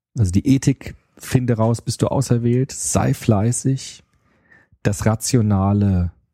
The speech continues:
die Rationalität der Wissenschaft auf der kulturellen Ebene,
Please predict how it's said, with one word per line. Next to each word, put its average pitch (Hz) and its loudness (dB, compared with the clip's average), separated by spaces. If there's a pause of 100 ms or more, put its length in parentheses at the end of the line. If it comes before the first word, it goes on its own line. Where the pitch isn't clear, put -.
(300)
die 104 6
Rationalität 90 0
der 80 2
Wissenschaft - -2 (360)
auf - -20
der 104 -2
kulturellen 113 0
Ebene, 123 -2